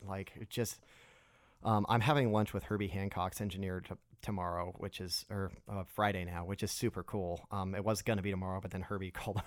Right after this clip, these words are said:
into the studio. I, I mean, I never dreamed when I was in college that I would be hanging out with Herbie Hancock's engineer, having an In-N-Out burger, you know, but that's gonna happen on Friday,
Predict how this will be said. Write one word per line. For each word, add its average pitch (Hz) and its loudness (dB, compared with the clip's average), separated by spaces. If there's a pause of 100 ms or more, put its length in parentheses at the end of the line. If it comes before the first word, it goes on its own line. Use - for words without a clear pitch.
(120)
into 98 -2 (100)
the - -6
studio. 95 0 (440)
I, 143 6 (140)
I 127 0
mean, 123 4
I 139 2
never 160 2
dreamed 107 0 (100)
when 104 -4
I 101 2
was 98 -2
in 101 -2
college 95 -4
that 104 -2
I 95 0
would 98 0
be 101 -2
hanging 98 -2
out 92 -4
with 95 -6
Herbie 98 -2
Hancock's 95 -4
engineer, 98 -2 (180)
having 104 0
an 95 -2
In-N-Out 90 -4
burger, 85 -6 (420)
you 110 4
know, 95 2
but - 2
that's 131 6
gonna 214 8
happen 127 8
on 107 2
Friday, 95 2